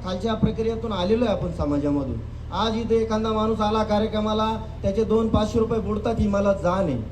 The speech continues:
लोक सांगतात फोनवर, "ए, दोनशे कार्यकर्ते घेऊन ये, वीस कार्यकर्ते घेऊन ये." अरे, ज्या वेळेस वीस कार्यकर्ते घेऊन यायचे त्याचे पाच पाचशे रुपये बुडतात, त्याला घरी गेल्यावर विचारतात दिवसभर काय केलं.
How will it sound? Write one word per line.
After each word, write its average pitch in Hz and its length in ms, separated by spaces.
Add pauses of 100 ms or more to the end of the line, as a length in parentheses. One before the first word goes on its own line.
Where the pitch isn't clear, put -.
(200)
लोक 208 240
सांगतात 208 500
फोनवर, 208 440
"ए, 220 160
दोनशे 214 420
कार्यकर्ते 208 460
घेऊन 202 260
ये, 214 220 (340)
वीस 220 240
कार्यकर्ते 220 500
घेऊन 196 300
ये." 214 140 (260)
अरे, 175 80
ज्या 220 220
वेळेस 226 280
वीस 220 300
कार्यकर्ते 214 440
घेऊन 196 240
यायचे 208 220
त्याचे 214 280
पाच 202 260
पाचशे 208 280
रुपये 202 220
बुडतात, 170 560 (320)
त्याला 196 180
घरी 175 220
गेल्यावर 202 280
विचारतात 214 520
दिवसभर 202 440
काय 165 220
केलं. 139 280